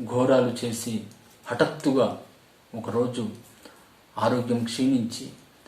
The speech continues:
అనారోగ్యం ఆవరించి, అపాయకరమైన పరిస్థితుల్లో ఆసుపత్రిలో పడుకోబెట్టాక రూమ్లో నీ తలుపు కేసి చూసినప్పుడు ఐసీయూ అని వ్రాయబడి ఉంది. "ఐసీయూ,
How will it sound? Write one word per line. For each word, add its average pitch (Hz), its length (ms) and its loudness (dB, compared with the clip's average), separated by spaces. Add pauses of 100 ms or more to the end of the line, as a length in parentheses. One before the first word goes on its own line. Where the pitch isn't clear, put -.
(140)
అనారోగ్యం 123 560 2
ఆవరించి, 123 580 0 (420)
అపాయకరమైన 123 680 0
పరిస్థితుల్లో 127 640 -2
ఆసుపత్రిలో 135 600 0
పడుకోబెట్టాక 120 880 -4 (1040)
రూమ్లో 117 540 2
నీ 107 120 0
తలుపు 110 320 -4
కేసి 113 400 -4
చూసినప్పుడు 101 580 -4 (640)
ఐసీయూ 120 640 -4
అని 107 120 0
వ్రాయబడి 101 420 -6
ఉంది. - 600 -12
"ఐసీయూ, 120 480 -2